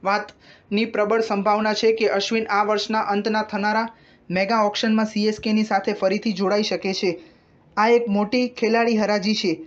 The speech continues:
તેથી સી એસ કે અને રાજસ્થાન રોયલ્સની વચ્ચે ટ્રેડ ઓફની સંભાવના ખતમ થઈ ગઈ છે, કેમ કે કદાચ રાજસ્થાન રોયલ્સ અશ્વિનને રિટેન કરી શકશે નહીં. તેની પાછળનું કારણ એ છે કે માત્ર ત્રણ plus એક ખેલાડીને જ રિટેન કરવાની પરવાનગી મળવાની શક્યતા છે,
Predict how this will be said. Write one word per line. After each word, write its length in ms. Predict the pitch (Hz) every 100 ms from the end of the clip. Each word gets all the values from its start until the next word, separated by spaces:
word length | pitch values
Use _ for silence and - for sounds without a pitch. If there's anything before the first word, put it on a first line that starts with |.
| - 208
તેથી 240 | 208 233
સી 200 | 220 220
એસ 160 | 233 233
કે 100 | 247
અને 140 | 233 202
રાજસ્થાન 480 | 190 214 220 226
રોયલ્સની 560 | 190 196 208 208 220 214
વચ્ચે 460 | 202 208 226 208 - - _ _ -
ટ્રેડ 220 | 214 233 -
ઓફની 440 | 214 214 214 226 220
સંભાવના 520 | 214 202 214 214 220
ખતમ 340 | 214 196 220
થઈ 200 | 214 202
ગઈ 180 | 190 196
છે, 280 | 196 190 160 - -
કેમ 180 | - 214
કે 140 | 220 247
કદાચ 360 | 220 226 226
રાજસ્થાન 540 | 190 196 208 - 233 196
રોયલ્સ 480 | 196 220 220 - - - _ -
અશ્વિનને 480 | 202 208 247 247 247
રિટેન 380 | 214 208 247 233
કરી 260 | 214 220
શકશે 380 | 220 214 - 220
નહીં. 380 | 214 208 160 - -
તેની 200 | 220 247
પાછળનું 540 | 247 220 240 247 254
કારણ 280 | 247 220 233 - - 220
એ 160 | 240
છે 180 | 240 214
કે 160 | 208 214
માત્ર 380 | 190 196 220
ત્રણ 300 | 220 208 220 220
plus 240 | 220 220 -
એક 220 | 208 208
ખેલાડીને 480 | - 202 208 220 226
જ 80 | 196
રિટેન 320 | 208 226 220
કરવાની 380 | 214 196 208 214
પરવાનગી 520 | 214 196 208 208 220
મળવાની 420 | 202 190 202 208
શક્યતા 500 | 208 185 - 196 196
છે, 260 | 196 185